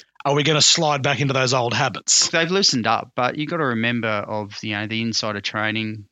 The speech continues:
Speaker 2: um, business that was
Speaker 1: Mm.
Speaker 2: going on with Westpac. Like, there's been a fair bit of a deep dive. Um,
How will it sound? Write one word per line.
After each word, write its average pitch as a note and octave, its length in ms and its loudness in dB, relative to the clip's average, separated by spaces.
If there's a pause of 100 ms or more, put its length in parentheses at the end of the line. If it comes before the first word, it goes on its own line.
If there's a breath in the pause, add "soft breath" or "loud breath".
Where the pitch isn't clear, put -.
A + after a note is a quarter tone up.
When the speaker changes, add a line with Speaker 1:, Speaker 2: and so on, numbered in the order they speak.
(140)
Speaker 2:
um, G#2+ 360 -6
business A2+ 340 -4
that A2 80 -6
was G#2 100 -8
Speaker 1:
Mm. B2+ 60 -2
Speaker 2:
going G#2+ 240 0
on G2+ 80 -6
with G2 100 -10
Westpac. G#2+ 480 -6
Like, A2+ 140 -8
there's C3+ 180 -2
been A#2+ 140 -4
a G#2 40 -4
fair G#2 260 -4
bit G2 140 -10
of F#2+ 100 -8
a F#2 40 -8
deep F#2 260 -8
dive. F#2 480 -8
Um, G2 320 -6